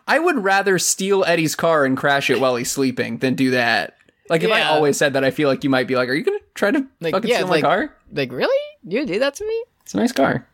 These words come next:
Speaker 2: Uh, can I, can I just interject? I know this is a big episode and people hate talking about, but just because I had a dream last night that reminds me of that.
Speaker 1: Oh my God,
Speaker 2: Um,
Speaker 1: Aegon's dream.
Speaker 2: My friend Chris, for, in my dre-, in Aegon's dream, I had to, I was late for, like, a job interview or something,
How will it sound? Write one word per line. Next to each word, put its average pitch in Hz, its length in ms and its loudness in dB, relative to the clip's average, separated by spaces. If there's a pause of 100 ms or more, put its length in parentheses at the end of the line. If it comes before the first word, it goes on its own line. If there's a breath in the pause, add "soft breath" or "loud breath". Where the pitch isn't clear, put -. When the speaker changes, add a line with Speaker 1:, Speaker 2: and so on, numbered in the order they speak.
(280)
Speaker 2:
Uh, 180 180 4
can 233 180 0
I, 233 120 2
can 208 180 -4
I 220 80 2
just 196 160 -4
interject? 143 400 -4
I 151 80 0
know 151 140 0
this 135 160 -6
is 123 80 -12
a 120 40 -12
big 117 160 -4
episode 113 380 -4
and 131 240 -4
people 139 240 -6
hate 131 160 0
talking 123 480 -4
about, 113 300 -6 (180)
but 170 160 -2
just 156 200 0
because 151 220 -4
I 135 60 0
had 139 100 0
a 131 60 -8
dream 120 240 -10
last 123 180 -10
night 147 240 -8 (120)
that 113 200 -6 (220)
reminds 113 320 -8
me 139 60 -2
of - 20 0
that. 156 260 0 (320 soft breath)
Speaker 1:
Oh 175 100 2
my 151 120 2
God, 147 180 4
Speaker 2:
Um, 143 80 2
Speaker 1:
Aegon's 147 200 -2
dream. 165 360 -8 (460)
Speaker 2:
My 175 160 0
friend 180 240 -2
Chris, 151 320 -2 (100)
for, 156 140 -8
in 202 220 0
my 202 100 2
dre-, 175 220 -4
in 190 100 -2
Aegon's 175 400 0
dream, 127 360 -6
I 135 100 0
had 135 220 -2
to, 151 100 -6
I 143 100 0
was 127 140 -4
late 123 200 -4
for, 143 80 -4
like, 123 160 -4
a 117 60 -2
job 110 240 -4
interview 123 320 -4
or 139 80 -2
something, 156 420 -4